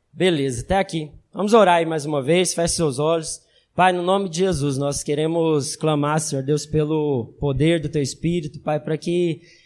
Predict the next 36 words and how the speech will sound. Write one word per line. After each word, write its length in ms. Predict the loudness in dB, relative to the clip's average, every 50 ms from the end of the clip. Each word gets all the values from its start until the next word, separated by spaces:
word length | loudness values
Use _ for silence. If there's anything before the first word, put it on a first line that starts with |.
| _ _
ilumine 400 | 2 4 6 6 6 6 6 6
o 20 | 6
nosso 220 | 6 4 2 2
entendimento, 640 | 0 0 0 0 0 0 -2 0 0 0 0 -2 -4
Pai, 160 | -6 -6 -4
para 140 | -4 -4 -4
que 100 | -4 -4
a 60 | -2
Tua 180 | 0 0 -2 -2
palavra 640 | 0 0 0 0 2 2 2 2 2 2 2 0 -2
seja 380 | 0 0 0 0 0 0 0
a 40 | 0
luz 460 | 0 2 2 2 4 2 2 0 -2
que 120 | -4 -4 -2
ilumina, 460 | -2 0 0 2 4 4 4 2 0
Senhor 240 | 0 -2 -2 -2 0
Deus, 220 | 0 0 0 0
a 60 | 0
nossa 320 | -2 -2 -2 -2 -2 -2 -2
vida, 260 | -2 -2 -2 -4 -4
Pai. 260 | -4 -6 -6 -6 -8 -12 -18 _ _ _ _ _ _ _ _
Tira, 380 | -4 2 4 6 6 6 6
Senhor 300 | 4 2 2 2 2 2
Deus, 260 | 4 4 2 2 2
tudo 180 | 0 -2 2 2
aquilo, 380 | 2 2 2 0 0 0 0 -2
Senhor, 400 | -4 -4 -4 -2 0 0 0 0
que 100 | 0 -2
nos 200 | -2 0 0 -2
impede 560 | -4 -2 0 2 4 4 4 4 2 0 0
de 100 | 0 0
ouvir 260 | 2 2 2 2 0
a 60 | 0
Tua 200 | 0 0 0 0
voz, 380 | 0 2 2 4 4 2 0 -2
Pai. 300 | -2 -2 -2 -2 -2